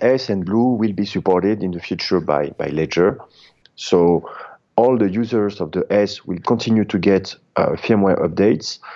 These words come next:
but there is no Nano S two, uh, on the works, uh, at Ledger currently.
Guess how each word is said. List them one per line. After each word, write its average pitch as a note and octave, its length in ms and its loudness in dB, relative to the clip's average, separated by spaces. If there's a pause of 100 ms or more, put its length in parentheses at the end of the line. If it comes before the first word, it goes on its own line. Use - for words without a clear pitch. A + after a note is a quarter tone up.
(340)
but F#2 240 0
there F#2 200 2
is F2+ 140 -2
no G#2+ 240 4
Nano F#2+ 380 0
S F#2 300 -2 (120)
two, A2+ 340 2 (200)
uh, F2 240 2
on F2+ 160 0
the F2 100 2
works, F2 460 2 (100)
uh, E2+ 160 -2
at - 140 -6
Ledger E2+ 300 2
currently. D#2 460 -4